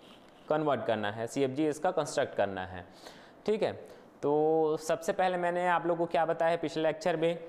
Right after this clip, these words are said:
कि अपने को सबसे पहले तो language ही check करना है इसका, कौन कौन से या किस type के string आ रहे हैं। तो इसमें देखिए L is equal to, आ,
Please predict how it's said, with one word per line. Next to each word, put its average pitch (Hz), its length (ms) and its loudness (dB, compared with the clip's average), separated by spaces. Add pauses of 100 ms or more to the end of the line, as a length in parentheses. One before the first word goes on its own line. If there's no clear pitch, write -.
(100)
कि 175 140 0
अपने 165 260 0
को 170 120 0
सबसे 170 300 -2
पहले 156 320 2
तो 196 480 0
language 131 680 0
ही 208 320 -2 (1600)
check 135 200 0
करना 147 260 0
है 160 140 0
इसका, 143 300 0 (280)
कौन 147 180 0
कौन 147 220 0
से 165 140 0
या 156 120 4
किस 147 260 -2
type 139 180 2
के 139 100 0
string 143 280 -4
आ 131 120 2
रहे 123 260 -2
हैं। 113 180 -8 (580)
तो 165 160 4
इसमें 170 260 0
देखिए 175 360 2
L 143 160 4
is 156 120 0
equal 160 380 0
to, 170 280 2 (220)
आ, 127 560 -2